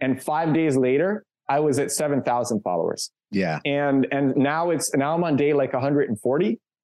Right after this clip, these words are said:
Speaker 1: and I'm at twenty-three thousand followers.
Speaker 2: Yeah.
Speaker 1: And yeah. And, and so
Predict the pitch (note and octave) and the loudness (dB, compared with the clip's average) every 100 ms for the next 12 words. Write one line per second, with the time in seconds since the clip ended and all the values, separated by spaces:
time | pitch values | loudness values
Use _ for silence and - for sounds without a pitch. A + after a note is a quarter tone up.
0 | _ C3+ D3+ D3+ C#3 - E3+ F3 D3+ D#3 | _ -2 0 0 -2 -4 -2 0 0 0
1 | D3+ A#2+ G#2+ G2+ G2 G2 E2+ D#2+ - - | 2 0 0 -2 -2 -2 -2 -4 -8 -18
2 | _ _ F#2 G#2+ A2+ C3+ C3+ C3+ C3 - | _ _ -2 0 0 0 0 2 0 0
3 | C3 A#2 - C3+ C#3 B2 - C#3+ C#3 B2 | 0 0 -2 -2 0 -2 -2 0 0 0
4 | - D3+ D3 C#3 | 0 2 2 0